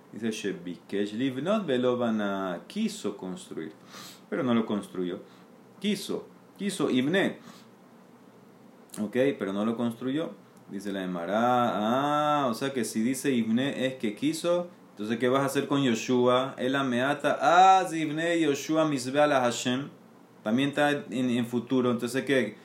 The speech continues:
Bikesh Livnot Velo Bana, <laughs> seguro que lo construyó Yoshua. El Abana, Hanami de Bana, también aquí Shlomo lo construyó. Dice la Emara, tienes razón, entonces vete por otro lado. El que de Tania.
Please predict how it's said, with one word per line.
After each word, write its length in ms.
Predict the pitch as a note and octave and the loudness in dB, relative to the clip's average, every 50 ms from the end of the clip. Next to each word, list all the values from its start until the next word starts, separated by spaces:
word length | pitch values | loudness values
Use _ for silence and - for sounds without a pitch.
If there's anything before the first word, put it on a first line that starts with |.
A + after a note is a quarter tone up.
| - - - | -18 -10 0
Bikesh 440 | G#2 A#2 A2+ A2+ - C#3+ D3 C#3 | 2 2 2 4 2 0 0 2
Livnot 380 | D3 D3 C3+ A#2+ C3 D3 D#3 D3+ | 0 0 0 0 0 0 2 2
Velo 280 | C3 A#2+ B2 C#3 D3 C#3+ | 2 2 4 4 4 4
Bana, 480 | C3+ A#2+ B2+ D3 E3+ G3+ A3 A3 A3 D3+ D#3 | 2 2 2 2 2 2 2 0 -2 -2 -2
<laughs> 100 | D3+ C#3+ | -2 0
seguro 280 | B2+ C#3 D3 E3 F3 E3 | 0 2 2 2 2 2
que 80 | D#3+ | 2
lo 120 | C#3 C3+ - | 2 2 2
construyó 480 | C3+ B2 A2+ B2+ A#2+ A#2 A#2+ A#2+ A#2+ | 2 0 2 2 2 2 4 4 4
Yoshua. 480 | A#2 A#2 A2+ A2 - A#2 A2+ A2+ A2 A#2+ | 4 2 0 0 -2 -2 0 0 2 4
El 80 | C#3+ D#3+ | 4 4
Abana, 640 | D#3+ D#3+ F3 F3+ G3+ A#3 B3 B3 A#3+ A#3 A#3 - - - - - - - - - - | 4 4 4 4 4 2 2 2 2 0 -4 -8 -16 -20 -20 -20 -18 -16 -16 -12 -8
Hanami 360 | F#2+ G#2 C#3 F3+ G3+ G3+ F#3+ | -4 0 2 2 4 4 4
de 120 | F3 D#3+ D3+ | 4 4 2
Bana, 380 | C3+ C3 B2 A#2+ A#2 A2+ G#2 | 2 2 0 0 0 0 -2
también 260 | - G#2+ A2 D3 F3 F#3 | -2 -2 -2 0 0 0
aquí 200 | F3 F3 G3 F#3 | -2 -2 -4 -4
Shlomo 300 | - F3+ F3+ F#3 G#3+ A3+ | -4 -4 -2 0 0 2
lo 140 | A3+ G#3+ | 2 0
construyó. 460 | - D#3+ C3 A#2 - G#2+ G2 F2+ F2 - - - - - - - - - - - | 0 -2 -4 -2 -2 -2 -2 -2 -4 -6 -12 -18 -20 -20 -20 -18 -18 -18 -20 -20
Dice 120 | - - G#2 | -14 -10 -10
la 80 | F#2+ | -8
Emara, 340 | F2+ D#2+ D#2 F2 A2 A#2 A2 | -8 -8 -4 -2 -2 0 0
tienes 180 | G#2+ A2 G#2+ F#2 | 0 -2 -4 -4
razón, 300 | F2 - - B2+ C3+ C3+ | -6 -6 -4 -4 -4 -4
entonces 360 | B2+ G#2+ G#2+ G#2 A2 A2 G#2 | -4 -4 -4 -4 -2 -2 -2
vete 200 | A2 G#2+ G#2 A2 | -2 -2 -4 -4
por 140 | G2+ G2+ F#2+ | -4 -6 -6
otro 180 | - G#2 G2+ | -4 -4 -2
lado. 260 | F#2+ F#2+ F2+ E2+ E2 - | 0 0 0 0 -2 -4
El 180 | - A2+ B2 B2+ A#2+ - - | -4 -2 0 0 -2 -2 -4
que 120 | - G2+ | -6 -6
de 120 | F#2 F#2 F2 | -6 -6 -6
Tania. 360 | - - G#2+ G#2 G2 E2+ | -2 -2 0 0 -2 -4